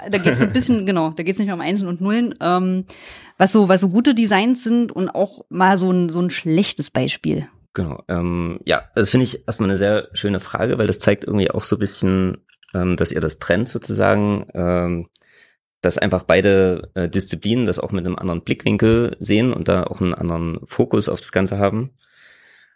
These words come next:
Speaker 2: Ähm, aber ich als Programmierer, ich würde jetzt nicht von Nullen und Einsen reden, ich fange einfach mal von, <laughs> äh, was für mich eine gute Umsetzung, äh, ausmacht, äh, an. Und das ist zum einen, würde ich immer ganz oben nennen, äh, die Sicherheit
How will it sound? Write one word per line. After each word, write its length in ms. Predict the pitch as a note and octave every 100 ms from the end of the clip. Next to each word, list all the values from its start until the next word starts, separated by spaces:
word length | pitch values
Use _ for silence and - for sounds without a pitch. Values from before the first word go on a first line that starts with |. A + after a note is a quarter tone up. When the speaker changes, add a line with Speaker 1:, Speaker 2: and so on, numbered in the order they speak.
| _ _
Speaker 2:
Ähm, 840 | - F#2+ F2+ F2+ F2+ F2 F2 F2 - _ _ _ _ - _ _ -
aber 360 | E2+ F2+ F2 -
ich 160 | - -
als 100 | D#2+
Programmierer, 800 | - - F2+ A2 B2 B2 B2 A2
ich 120 | E2+ -
würde 140 | F#2+
jetzt 80 | F2+
nicht 100 | G#2
von 140 | G2
Nullen 180 | F#2+ G#2+
und 100 | E2+
Einsen 260 | - B2 A2+
reden, 200 | A2+ A2
ich 120 | G2
fange 140 | F#2+
einfach 200 | B1+ F2+
mal 160 | F2+ F2+
von, 420 | - F2+ F2+ -
<laughs> 40 | -
äh, 200 | E2+ F2+
was 160 | F#2+
für 80 | -
mich 200 | F#2+ F#2
eine 120 | F2+
gute 300 | F#2 G2 F#2+
Umsetzung, 560 | - G#2+ A2 - G2+ G2
äh, 320 | - F2 F2
ausmacht, 540 | A#1+ A#2 - A2+ -
äh, 340 | - F#2+ F#2+ - - -
an. 280 | F2+ A2+ B2+
Und 480 | - F#2 F2+ - _ _ - _
das 160 | - D#2+
ist 140 | D2+
zum 100 | -
einen, 220 | B1 F#2+ G2+
würde 100 | F#2+
ich 60 |
immer 140 | F2+ F2+
ganz 180 | F2 -
oben 200 | G2 G2+
nennen, 280 | F2+ F2+
äh, 300 | - E2+ D#2+
die 400 | D#2 E2 D#2+ D#2 -
Sicherheit 520 | G#2+ C#3 C#3 C#3 C3